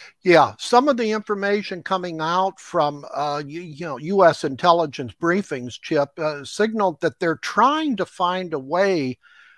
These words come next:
for Putin to, uh, get the off-ramp here, uh, by some of the, by, by, uh, giving him some things that he can, uh, announce from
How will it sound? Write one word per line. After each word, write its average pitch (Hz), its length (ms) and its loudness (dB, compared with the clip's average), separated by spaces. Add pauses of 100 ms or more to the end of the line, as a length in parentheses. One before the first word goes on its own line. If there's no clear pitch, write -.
(340)
for 156 420 2 (100)
Putin 175 600 -2
to, 160 440 0
uh, 160 180 -2
get 180 280 -2
the 165 220 -4
off-ramp 135 680 4 (140)
here, 95 300 -8 (220)
uh, 131 640 -2
by 135 380 -2
some 185 300 -4
of 180 100 0
the, 170 200 -4
by, 143 300 -4
by, 156 380 2 (380)
uh, 156 140 -4
giving 208 400 0
him 175 220 -6
some 220 360 -2
things 160 440 -4
that 160 180 -4
he 170 160 -6
can, 165 360 -10
uh, 143 220 -6
announce 156 840 -6
from 156 300 -2